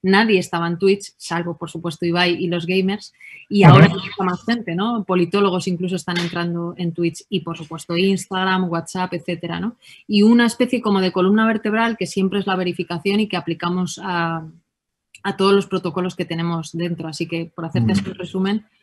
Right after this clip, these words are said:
Speaker 1: Neutral quiere estar donde esté la gente y, y ahí vamos a estar.
Speaker 2: Bueno, te has he-, te has hecho dueña de todo tu trabajo,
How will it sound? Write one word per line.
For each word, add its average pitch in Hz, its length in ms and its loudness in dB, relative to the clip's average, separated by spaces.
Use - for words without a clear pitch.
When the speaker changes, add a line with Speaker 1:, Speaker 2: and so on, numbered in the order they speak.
Speaker 1:
Neutral 202 640 4
quiere 202 160 4
estar 220 240 -2
donde 196 180 2
esté 185 220 -2
la 180 80 0
gente 175 340 -2
y, 165 680 -4
y 165 220 -8
ahí 165 160 -2
vamos 165 300 -8
a - 20 -14
estar. 240 240 -14
Speaker 2:
Bueno, 143 280 10
te 127 120 6
has 120 100 6
he-, - 240 0
te 139 80 2
has 135 160 6
hecho 135 220 6
dueña 131 280 8
de 123 120 6
todo 123 240 4
tu 120 100 4
trabajo, 123 580 4